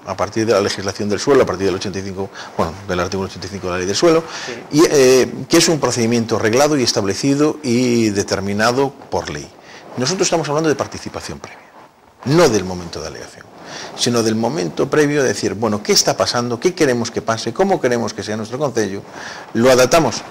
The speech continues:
Speaker 1: evidentemente, en el marco jurídico que permita la Ley del Suelo de Galicia y el demás legislación complementaria, porque además, como bien decías tú antes, el plan de utilización de la laguna,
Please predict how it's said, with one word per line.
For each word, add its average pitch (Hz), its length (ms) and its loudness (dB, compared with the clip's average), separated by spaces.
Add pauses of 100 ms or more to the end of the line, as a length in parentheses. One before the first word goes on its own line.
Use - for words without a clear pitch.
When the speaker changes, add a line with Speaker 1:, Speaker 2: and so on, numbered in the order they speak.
(120)
Speaker 1:
evidentemente, 113 720 2
en 90 60 -2
el 92 80 -4
marco 101 220 -2
jurídico 95 480 -4
que 82 100 -12
permita 90 540 -6
la 85 200 -2
Ley 85 160 -6
del 85 100 -6
Suelo 82 220 -6
de 80 80 -8
Galicia 80 420 -6
y 76 60 -8
el 73 140 -12
demás 76 300 -6
legislación 80 600 -8
complementaria, 156 680 0 (420)
porque 98 180 0
además, 101 240 2
como 104 220 0
bien 113 200 0
decías 95 320 -6
tú 104 160 -4
antes, 143 380 -4
el 95 120 -10
plan 104 280 -2
de 98 80 -6
utilización 95 600 -8
de 90 80 -6
la 82 100 -2
laguna, 139 500 2